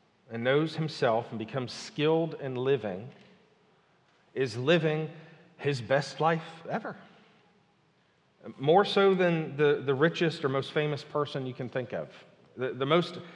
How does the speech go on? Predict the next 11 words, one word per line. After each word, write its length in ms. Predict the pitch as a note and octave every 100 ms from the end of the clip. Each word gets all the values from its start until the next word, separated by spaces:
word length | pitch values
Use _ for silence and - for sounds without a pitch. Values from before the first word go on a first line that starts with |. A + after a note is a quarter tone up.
| - -
educated 640 | D3+ F3 G3 F#3 G3+ G3
or 60 | E3+
most 260 | C#3+ B2 -
powerful 500 | - E3+ F3 E3+ E3+
or 140 | D#3
most 200 | C3 A#2+
successful 480 | B2+ - F3 E3+ D#3
person 360 | - D#3+ D#3
on 100 | C#3+
the 60 | C3+
planet 400 | - D3 A#2 A2